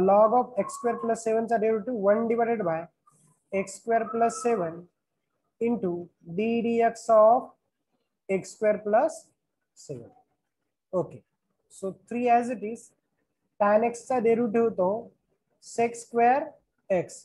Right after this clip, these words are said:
divided by काय असेल, tan x plus four into, four into sin x चा derivative होतो cos x, so cos x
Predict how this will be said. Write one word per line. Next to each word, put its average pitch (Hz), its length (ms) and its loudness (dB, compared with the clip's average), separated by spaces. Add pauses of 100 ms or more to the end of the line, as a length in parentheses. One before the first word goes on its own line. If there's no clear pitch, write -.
(300)
divided 208 420 0
by 220 140 4
काय 214 200 4
असेल, 247 300 -4 (800)
tan 185 280 -4
x - 240 -20 (440)
plus 208 420 2 (560)
four 254 280 6
into, 233 380 0 (1200)
four 233 220 4
into 226 360 -2 (920)
sin 226 320 2
x 240 160 -6
चा 247 80 0
derivative 233 380 2
होतो 240 160 -2 (120)
cos 233 320 6
x, - 160 -16 (160)
so 190 100 -12 (120)
cos 214 340 2
x - 180 -14